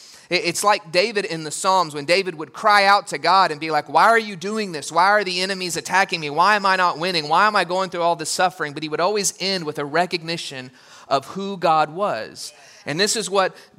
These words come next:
Job essentially would do. And in this passage I'm gonna read to you, there are three attributes of God that are revealed in this passage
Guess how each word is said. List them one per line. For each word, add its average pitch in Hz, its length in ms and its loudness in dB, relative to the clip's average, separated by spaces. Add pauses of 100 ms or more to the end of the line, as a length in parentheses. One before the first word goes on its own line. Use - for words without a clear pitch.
(160)
Job 202 300 0
essentially 196 540 -4
would 151 180 -10
do. 196 260 -2
And 160 80 -2
in 175 120 -4
this 170 160 -4
passage 202 440 0
I'm 160 120 -6
gonna 156 160 -6
read 190 240 -6
to 175 100 -10
you, 147 80 -6
there 170 160 -2
are 127 60 -6
three 208 420 -8
attributes 156 580 -2
of 135 140 -10
God 147 300 2
that 131 120 -4
are 127 60 -6
revealed 135 600 -6
in 131 160 -14
this 123 160 -10
passage 165 640 -4